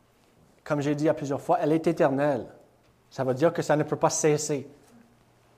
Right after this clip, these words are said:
C'est pas juste une vie que Dieu nous offre, une nouvelle vie, mais c'est la vie éternelle. Elle a eu un début, mais elle n'aurait pas de fin. Sinon, ça serait pas vraiment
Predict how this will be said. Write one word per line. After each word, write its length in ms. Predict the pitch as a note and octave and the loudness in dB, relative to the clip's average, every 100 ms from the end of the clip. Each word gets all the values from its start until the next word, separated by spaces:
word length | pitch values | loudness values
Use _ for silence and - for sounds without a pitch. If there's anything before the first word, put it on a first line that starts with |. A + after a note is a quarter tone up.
| _ _ _ _ _ _ _ _ _ _ | _ _ _ _ _ _ _ _ _ _
C'est 160 | - C3 | -4 -2
pas 240 | - F3 | 4 4
juste 300 | D3+ D3 - | 4 -2 -2
une 120 | B2 | -2
vie 320 | G#2 G#2+ C3+ A2+ - - _ _ _ _ _ | -2 -4 -6 -6 -12 -20 _ _ _ _ _
que 120 | B2+ | -12
Dieu 180 | A2+ A#2 | -6 -6
nous 180 | A2 A2 | -4 -4
offre, 220 | A2 - | -6 -6
une 120 | A#2+ | -4
nouvelle 280 | C3 B2 A2 | -2 -4 -6
vie, 260 | A2+ G#2 - _ _ _ _ _ _ _ _ - | -10 -14 -14 _ _ _ _ _ _ _ _ -14
mais 140 | A2+ | -12
c'est 160 | - B2+ | -4 -2
la 140 | A#2 | -2
vie 360 | A2 C3+ C#3+ C#3+ - _ _ | -2 -2 -2 -4 -16 _ _
éternelle. 760 | C#3 D3 D3 B2 A#2 A#2 A2 A2 - _ _ _ _ _ _ _ _ _ - | 0 0 0 -4 -2 -4 -6 -10 -16 _ _ _ _ _ _ _ _ _ -10
Elle 140 | B2+ B2 | -4 -2
a 100 | C3+ | 2
eu 140 | E3 | 2
un 40 | D#3+ | 2
début, 380 | C#3 C#3 C3+ B2+ - - - _ - | 0 0 -2 -4 -18 -20 -20 _ -6
mais 80 | |
elle 60 | B2+ | 0
n'aurait 220 | C#3 C3+ | 2 2
pas 140 | C3+ C#3+ | 2 0
de 100 | B2+ | 2
fin. 220 | C#3 B2 - - _ _ _ _ _ _ - | -2 -4 -8 -20 _ _ _ _ _ _ -16
Sinon, 460 | - C#3+ D3 E3 | -4 2 4 2
ça 160 | - B2 | 0 -4
serait 180 | B2+ C3+ | -2 0
pas 120 | E3+ | 0
vraiment 840 | B2+ C3 C#3 C3+ D3 D3 C3+ | 2 4 4 4 6 6 4